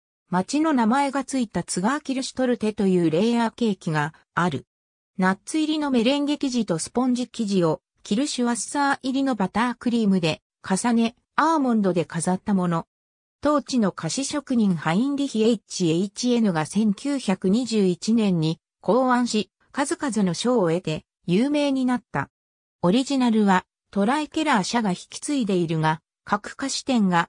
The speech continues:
思い思いのものを出している。湖に沈んだ町という伝説が残っている。湖の妖精が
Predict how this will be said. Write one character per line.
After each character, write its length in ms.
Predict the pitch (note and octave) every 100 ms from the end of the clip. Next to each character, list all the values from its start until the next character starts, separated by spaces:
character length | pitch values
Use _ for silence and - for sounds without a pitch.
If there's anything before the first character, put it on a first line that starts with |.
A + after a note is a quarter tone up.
| _ _
思 320 | - E3 A3
い 80 | C#4+
思 220 | D4 D4
い 100 | A3+
の 100 | F#3+
も 140 | F#3 G3+
の 160 | A3
を 100 | F#3+
出 100 | F#3
し 120 | F#3 -
て 100 | D3+
い 160 | C3
る。 160 | A#2+ - _ _ _ _ -
湖 480 | F3 F#3 D#4 D4+ C#4
に 100 | F#3+
沈 360 | - F3 A#3+ C4
ん 40 |
だ 100 | A#3
町 320 | A3+ G#3 -
と 140 | A#3+ B3
い 80 |
う 120 | B3 A3+
伝 220 | A3+ B3+
説 300 | C4+ B3+ C4
が 140 | A#3
残 280 | G#3 F#3 G#3
っ 40 | G3
て 200 | - D#3
い 140 | C#3+
る。 180 | C3 - _ _ _ _ _ -
湖 500 | F#3 G3+ D#4 D#4 C#4+
の 100 | G#3
妖 500 | F#3 G#3+ - A3 G#3
精 20 |
が 240 | F#3+ F#3